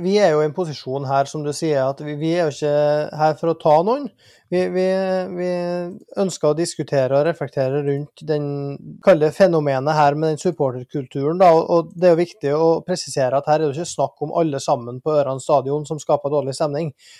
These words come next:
Det er jo, det er jo en gruppering bak mål, eh, bokstavelig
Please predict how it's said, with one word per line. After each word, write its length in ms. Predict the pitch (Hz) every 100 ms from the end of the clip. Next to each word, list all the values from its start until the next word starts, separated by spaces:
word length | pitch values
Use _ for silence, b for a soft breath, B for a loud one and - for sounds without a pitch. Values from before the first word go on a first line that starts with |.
| b -
Det 80 |
er 60 | 165
jo, 80 | 156
det 140 | 160
er 20 | 160
jo 60 |
en 180 | 151 151
gruppering 640 | 170 - 147 123 123 139 147
bak 260 | 139 139 -
mål, 300 | 139 151 170
eh, 800 | 147 170 156 151 151 147 147 147 147 - 160 170
bokstavelig 520 | - 151 127 127